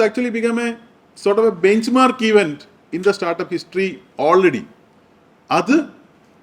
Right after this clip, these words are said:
ഒരു വ്യക്തിയുടെ വിശ്വാസവും അതിനു വേണ്ടിയിട്ടുള്ള അദ്ദേഹത്തിൻ്റെ ഡ്രൈവിംഗ് ഫോഴ്സുമാണ്. ഈ ഡ്രൈവിംഗ് ഫോഴ്സും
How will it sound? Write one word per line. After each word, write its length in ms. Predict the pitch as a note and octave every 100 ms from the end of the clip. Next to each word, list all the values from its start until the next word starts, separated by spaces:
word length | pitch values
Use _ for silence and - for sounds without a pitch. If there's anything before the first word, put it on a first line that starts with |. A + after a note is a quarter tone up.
| -
ഒരു 100 | E3+ F3+
വ്യക്തിയുടെ 420 | D#3+ - A3 G#3 D#3+
വിശ്വാസവും 580 | C#3+ F3+ E3+ E3 F3+ G3+ - C#3
അതിനു 180 | E3 F#3+
വേണ്ടിയിട്ടുള്ള 420 | D#3+ D#3 D#3 D3 E3+ -
അദ്ദേഹത്തിൻ്റെ 500 | B2 C#3+ D3 C#3+ C#3+ C#3 - _ _ _ _ A2+ -
ഡ്രൈവിംഗ് 380 | C#3 C#3 D#3 D3+
ഫോഴ്സുമാണ്. 420 | C#3 A#2+ G#2+ E2+ E2+ _ _ _ _ _ - F#3
ഈ 20 | D4+ D#4+ - _ _ - C#3
ഡ്രൈവിംഗ് 360 | D#3 F#3 G3+ F#3
ഫോഴ്സും 340 | F3 - F#3